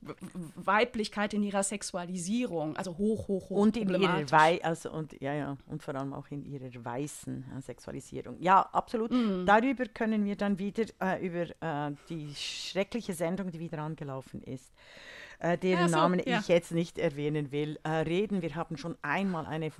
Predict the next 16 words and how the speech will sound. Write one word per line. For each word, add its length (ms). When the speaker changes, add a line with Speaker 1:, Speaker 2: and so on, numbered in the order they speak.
Speaker 2:
wahnsinnig 500
tolle 340
Folge, 580
äh, 180
mit, 200
also 200
vor 120
allem 280
Isabel 340
Rohner, 260
du 120
hast 160
das 120
enorm 520
gut 260
dekonstruiert, 840